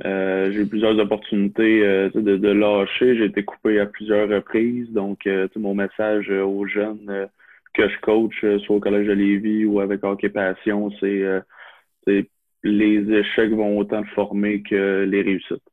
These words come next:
Puis, euh, même souvent, les échecs vont plus te former parce qu'ils vont développer, euh,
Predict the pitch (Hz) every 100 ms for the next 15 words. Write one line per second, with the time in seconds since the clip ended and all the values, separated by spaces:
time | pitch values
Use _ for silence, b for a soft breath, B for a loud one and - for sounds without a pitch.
0 | _ _ - - 95 92 95 98 101 101
1 | 101 107 104 104 101 98 - 101 98 101
2 | 107 107 - 101 104 101 104 110 104 -
3 | 104 98 98 101 98 98 - 107 104